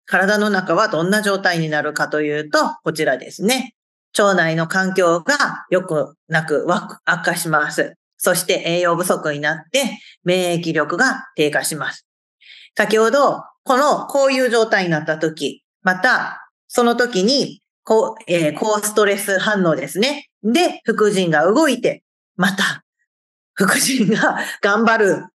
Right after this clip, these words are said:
という、もう本当にずーっとずーっと同じ、こう、作用が、えー、あるわけですよ。じゃあ、これをもう抜け出したいじゃないですか、こっから。で、こんな状態である、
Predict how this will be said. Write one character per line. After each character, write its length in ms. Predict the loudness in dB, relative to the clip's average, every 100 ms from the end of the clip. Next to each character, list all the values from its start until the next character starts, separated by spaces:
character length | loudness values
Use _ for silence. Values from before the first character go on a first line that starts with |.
| 0
と 300 | 2 4 4
い 380 | 4 4 4 0
う、 180 | -2 _ -4
も 300 | 2 4 4
う 40 |
本 120 | 2 0
当 120 | -2
に 360 | 0 -4 -6 _ _
ず 120 | -2 2 2 2 0 -2
ー 40 | 0
っ 20 |
と 120 | -2
ず 380 | 0 0 2 0
ー 20 | 2
っ 20 |
と 480 | 4 4 2 -2 0
同 240 | 0 -2
じ、 240 | -4 -6 -2
こ 160 | 2
う、 280 | 2 0 -8
作 260 | -8 -2 0
用 220 | 2 0
が、 400 | 2 0 0 -8 _ _ -4
え 260 | -2 -2 -2
ー、 40 |
あ 100 | -2
る 100 | 0
わ 160 | 2 0
け 120 | 0
で 120 | -4
す 140 | -4 -6
よ。 160 | -8 _ _ _ -6
じ 140 | 0
ゃ 340 | 2 2 2 0
あ、 120 | 0
こ 100 | 0
れ 140 | 2
を 420 | 2 2 4 2 -2 -16 -4
も 140 | -2
う 40 | 0
抜 100 | 0
け 140 | 0
出 60 | 0
し 140 | 0
た 100 | 0
い 60 | 0
じ 60 | 0
ゃ 60 |
な 120 | 0
い 60 | 0
で 120 | -2
す 80 | 0
か、 140 | -2
こ 120 | 0 -4
っ 80 |
か 140 | 0 2
ら。 320 | 0 -4 -14 _ _ _ _ _ -2
で、 340 | 0 0 -6 -16 -20 _
こ 140 | 0 4
ん 80 | 4
な 160 | 4
状 200 | 2 0
態 280 | 2 0 2
で 300 | 0 0 0
あ 140 | 0 2
る、 320 | 2 0